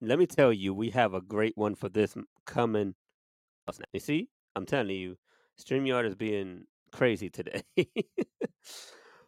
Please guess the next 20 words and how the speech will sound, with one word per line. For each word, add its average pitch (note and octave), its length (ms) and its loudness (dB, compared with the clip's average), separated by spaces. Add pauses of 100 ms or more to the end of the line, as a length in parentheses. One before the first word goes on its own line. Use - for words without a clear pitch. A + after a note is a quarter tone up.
We G#3 120 6
have C4 160 10
a G#3+ 40 4
great F#3+ 280 8
one F3 240 4
for F3 160 -6
this D#3+ 200 4
coming E3 280 2
Monday, D3 340 2
y'all. B2+ 380 6
Y'all C3+ 180 6
don't C3+ 160 2
wanna C3+ 160 2
miss C3 300 0
it. C3+ 160 0
My A#2+ 160 0
boy, C3 420 2 (260)
Salt E3 520 4 (120)
of D3+ 260 2
the C3 140 4